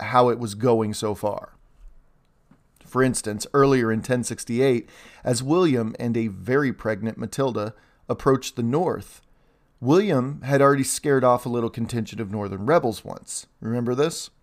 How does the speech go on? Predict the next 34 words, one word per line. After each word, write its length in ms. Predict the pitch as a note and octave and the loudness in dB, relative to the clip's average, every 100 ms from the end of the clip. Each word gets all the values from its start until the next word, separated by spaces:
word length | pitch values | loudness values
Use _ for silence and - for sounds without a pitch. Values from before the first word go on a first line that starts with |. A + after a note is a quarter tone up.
| _ _ _ _ _ _ | _ _ _ _ _ _
And 160 | C3 C3 | -2 0
the 60 | |
threat 320 | A#2+ D3 D#3 D#3+ | -2 2 4 4
of 120 | A#2+ | 2
them 180 | A#2+ A2+ | 0 0
was 140 | A2 | -2
high 200 | B2+ D3+ | -2 0
enough 500 | C3+ A2+ G2+ - - _ _ | 2 0 -2 -8 -18 _ _
to 80 | - | -14
cause 260 | - B2+ G#2+ | 2 2 4
William 320 | C3+ C#3+ A#2 | 0 2 0
to 60 | A2+ | -2
have 240 | B2 A#2 | -2 -2
his 160 | A2+ - | -4 -8
queen 460 | - F#3+ B2+ A#2+ | -4 -2 0 -2
stay 240 | - B2+ A2+ | -4 -4 -6
fourteen 580 | - C3 B2 - B2+ | -4 -4 -4 -6 -4
miles 320 | A#2 A2 G#2+ - | -2 -4 -4 -8
south 480 | - E3+ G2 F#2+ | -2 0 0 -4
in 140 | A#2+ A2 | -6 -8
Selby, 520 | - D3+ A2+ G2+ - _ _ _ _ | 2 4 4 -2 -14 _ _ _ _
where, 320 | A#2+ A2 G#2 - - - - - | 0 0 -2 -8 -20 -20 -20 -6
as 180 | A#2 G#2+ | -4 0
we've 200 | C#3+ E3 | 0 0
mentioned 320 | C#3+ - A2 | -2 0 0
already, 500 | G#2+ G2+ G2 A#2 E3 _ _ _ _ | 2 0 -2 -4 -8 _ _ _ _
she 220 | - - C#3 | -6 -2 4
gave 260 | C#3 B2 | 4 2
birth 260 | B2+ A#2+ - | 0 -2 -4
to 100 | - | -6
the 100 | B2 | -6
future 380 | - B2 A#2 D#3 | -4 -4 -2 -6
King 340 | - B2+ A2 | -4 -4 -2
Henry. 520 | A2 A#2 G#2+ F2+ G1+ | -4 -4 -4 -6 -12